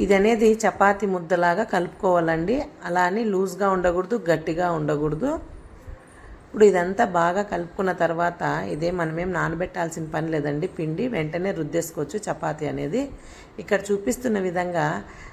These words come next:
ఎక్కువ పల్స్గాను పెట్టకూడదు, అలాగే మందంగాను పెట్టకూడదండి. అప్పుడే బిస్కెట్లు అనేది స్మూత్గాను ఉంటాయి, అలాగే క్రిస్పీగా కూడా ఉంటాయండి తినేటప్పుడు. ఇప్పుడు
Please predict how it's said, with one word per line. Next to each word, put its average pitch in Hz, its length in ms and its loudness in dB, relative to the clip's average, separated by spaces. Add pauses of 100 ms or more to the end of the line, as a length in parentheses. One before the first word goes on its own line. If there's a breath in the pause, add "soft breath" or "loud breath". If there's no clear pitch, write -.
(300 loud breath)
ఎక్కువ 262 260 0 (160)
పల్స్గాను 190 580 2
పెట్టకూడదు, 190 560 -2
అలాగే 175 320 0 (140)
మందంగాను 180 580 -2
పెట్టకూడదండి. 160 720 -4 (240)
అప్పుడే 185 320 -2 (640 loud breath)
బిస్కెట్లు 190 480 -6
అనేది 175 340 -2 (800 loud breath)
స్మూత్గాను 208 720 2
ఉంటాయి, 196 280 2 (120)
అలాగే 180 260 2 (100)
క్రిస్పీగా 190 560 -4
కూడా 190 220 0
ఉంటాయండి 151 460 -2 (100)
తినేటప్పుడు. 170 560 -2 (1500 loud breath)
ఇప్పుడు 208 200 6